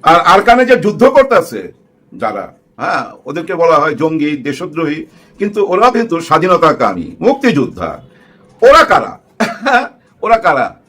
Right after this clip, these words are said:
ওরা সব খ্রিস্টান? না যাই না, না বুঝা, বুঝছেন, একটা কিছু বইলা দিলেই হয়। আরে ভারতকে যদি বলতো এই করিডোর দিতে, জানেন, লাফায়া লাফায়া দিয়ে দিত। এটা একটা ইজ্জতের ব্যাপার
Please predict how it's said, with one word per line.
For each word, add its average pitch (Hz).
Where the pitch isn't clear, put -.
ওরা 170
সব 175
খ্রিস্টান? 220
না 254
যাই 226
না, 220
না 214
বুঝা, 202
বুঝছেন, 185
একটা 170
কিছু 190
বইলা 180
দিলেই 214
হয়। 127
আরে 254
ভারতকে 214
যদি 247
বলতো 220
এই 220
করিডোর 190
দিতে, 139
জানেন, 143
লাফায়া 202
লাফায়া 170
দিয়ে 139
দিত। 95
এটা -
একটা 233
ইজ্জতের 262
ব্যাপার 175